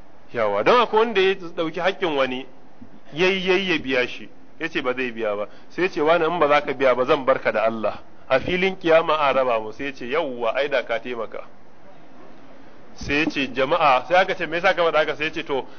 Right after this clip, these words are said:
yanzu a taron Kaduna ma ana yin ko trade, eh, ainihin fair ake yi na sai da kaya, aka ce ka nemo wani, ai aiki ne balle a filin kiyama, ina ma zai ganni?"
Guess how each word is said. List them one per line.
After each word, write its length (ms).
yanzu 260
a 100
taron 340
Kaduna 340
ma 180
ana 220
yin 160
ko 220
trade, 260
eh, 280
ainihin 280
fair 260
ake 200
yi 240
na 80
sai 160
da 80
kaya, 480
aka 220
ce 160
ka 140
nemo 340
wani, 200
ai 280
aiki 140
ne 100
balle 220
a 80
filin 280
kiyama, 340
ina 180
ma 140
zai 120
ganni?" 300